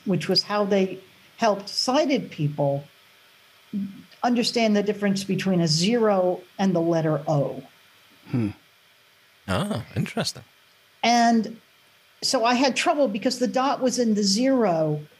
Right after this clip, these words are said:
Speaker 1: whether it was, um, a zero or an eight.
Speaker 2: Yeah.
Speaker 1: Wh-,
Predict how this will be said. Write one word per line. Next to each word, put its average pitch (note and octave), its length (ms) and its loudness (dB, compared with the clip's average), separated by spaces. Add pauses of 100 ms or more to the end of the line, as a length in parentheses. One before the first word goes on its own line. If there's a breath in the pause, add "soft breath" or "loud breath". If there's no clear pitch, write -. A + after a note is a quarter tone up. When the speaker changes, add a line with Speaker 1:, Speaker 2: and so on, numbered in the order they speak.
(120)
Speaker 1:
whether A#3 380 2
it A3 220 0
was, G#3+ 440 0 (1300)
um, G3 580 2 (960)
a A3+ 80 0
zero G3+ 280 2
or A3+ 200 2
an B3 80 4
eight. D4 300 0 (180)
Speaker 2:
Yeah. B2 200 0
Speaker 1:
Wh-, A#3 160 -2